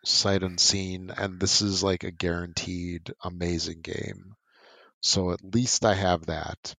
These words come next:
but I am sort of buying a second version. So you will see this eventually, which is, I find this very annoying. And there's a couple of, uh, publishers that actually do this, where they'll come out with a game,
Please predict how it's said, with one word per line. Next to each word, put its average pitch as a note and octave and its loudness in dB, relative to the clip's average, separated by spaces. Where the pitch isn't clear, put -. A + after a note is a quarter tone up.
but G2 2
I F2+ 0
am A#2 -2
sort G#2+ 2
of F#2 0
buying F#2 4
a E2+ -6
second F2+ -2
version. F2 -4
So A2 4
you A#2 0
will A3 4
see F#3 2
this D3 6
eventually, G2+ 0
which F#2 -4
is, F#2+ -2
I G2+ 2
find A#2 2
this G2+ 0
very G2 2
annoying. F2 -4
And F2+ -2
there's F2+ 2
a F2 -4
couple G2+ 0
of, F2+ 0
uh, F2 0
publishers F#2+ 0
that F2+ 2
actually F2 -2
do F2 -2
this, E2+ -6
where F2 -6
they'll F#2+ 0
come A2 0
out C3 4
with A2+ -2
a G#2 -2
game, F#2+ 2